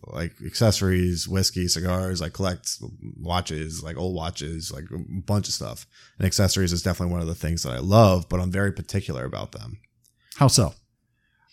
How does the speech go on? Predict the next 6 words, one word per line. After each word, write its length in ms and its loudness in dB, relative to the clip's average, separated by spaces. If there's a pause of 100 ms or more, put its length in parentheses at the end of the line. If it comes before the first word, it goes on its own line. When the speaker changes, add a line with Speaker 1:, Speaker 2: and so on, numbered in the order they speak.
(420)
Speaker 1:
Because 480 8
when 120 6
it 80 6
comes 240 8
to 100 8
accessories, 1040 6